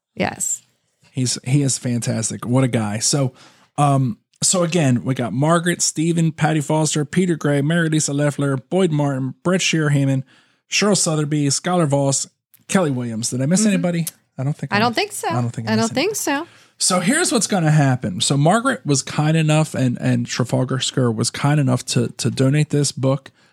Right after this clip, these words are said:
Speaker 2: signed for the Major League Eventing audience and community, Karen.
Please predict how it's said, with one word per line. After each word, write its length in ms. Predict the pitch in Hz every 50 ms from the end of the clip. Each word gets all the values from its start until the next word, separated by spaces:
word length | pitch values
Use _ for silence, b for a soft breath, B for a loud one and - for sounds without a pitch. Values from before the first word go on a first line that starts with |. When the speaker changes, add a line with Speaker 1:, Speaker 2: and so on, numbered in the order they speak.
| b b
Speaker 2:
signed 720 | - - - - 147 139 139 135 139 143 147 151 151 - - _ _ _ _ _ _ _ _ _ _ _ _ _
for 180 | - - 131 123
the 60 | 127
Major 280 | 135 135 135 - -
League 140 | 131 131 120
Eventing 480 | 127 113 123 123 120 - 123 117 113 - _ _ _ _ _ _ _ -
audience 400 | 139 135 123 120 117 120 117 -
and 100 | 123 117
community, 420 | - - 117 113 - - - - -
Karen. 380 | - - - - - - 120